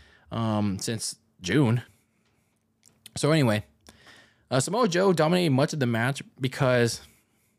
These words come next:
it seemed like Wardlow injured his knee, like, legit, but he seemed okay during the post-match festivities. Um, but anyway, Samoa Joe and, uh, Wardlow win the match. And then afterwards, uh, Wardlow did the Powerbomb Symphony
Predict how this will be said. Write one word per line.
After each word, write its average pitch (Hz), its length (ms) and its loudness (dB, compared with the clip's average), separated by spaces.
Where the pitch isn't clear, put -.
it 131 220 0
seemed 175 260 -2
like 127 260 0
Wardlow 147 640 2
injured 139 480 -2
his 117 220 -2
knee, 123 220 -2
like, 117 300 -2
legit, 107 520 -4
but 120 320 -2
he 117 40 -4
seemed 160 280 -4
okay 131 480 -2
during 131 180 2
the 113 80 2
post-match 131 460 0
festivities. 131 720 -2
Um, 113 260 2
but 143 140 2
anyway, 135 380 -2
Samoa 202 320 2
Joe 196 320 4
and, 147 440 2
uh, 113 260 -2
Wardlow 143 500 2
win 135 200 2
the 131 80 2
match. 123 360 -2
And 113 100 -2
then 117 80 2
afterwards, 123 720 0
uh, 113 300 0
Wardlow 127 380 2
did 113 140 -2
the 117 60 -4
Powerbomb 135 480 2
Symphony 139 540 -2